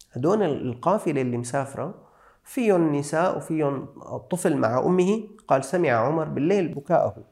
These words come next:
فتوجه نحوه فقال لأمه: "اتق الله تعالى وأحسني إلى صبيك." ثم عاد إلى مكانه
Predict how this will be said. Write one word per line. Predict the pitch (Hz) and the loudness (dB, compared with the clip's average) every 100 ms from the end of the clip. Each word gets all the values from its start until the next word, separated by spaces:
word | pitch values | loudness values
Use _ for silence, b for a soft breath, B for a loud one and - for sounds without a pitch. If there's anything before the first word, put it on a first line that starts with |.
| _ _ _ b b b b | _ _ _ b b b b
فتوجه | - 165 190 240 165 160 139 | 0 4 8 8 6 2 0
نحوه | 139 - 127 104 104 - _ b b b | -4 -4 -4 -6 -10 -16 _ b b b
فقال | - 151 226 220 | -4 4 6 6
لأمه: | 180 160 196 190 160 151 | 6 6 6 4 2 0
"اتق | 143 226 226 | 0 -2 0
الله | 175 151 143 | 0 0 0
تعالى | 127 123 120 135 123 | -2 -2 0 2 2
وأحسني | 127 - 202 - 190 180 147 | 2 2 0 2 4 4 2
إلى | 135 | 0
صبيك." | 131 - 147 123 95 - _ - _ _ _ b b b b | 0 -2 -2 -4 -6 -10 _ -20 _ _ _ b b b b
ثم | - 156 127 | 0 4 6
عاد | 139 139 | 4 4
إلى | 127 120 | 2 2
مكانه | 120 117 123 113 92 | 0 0 0 -2 -4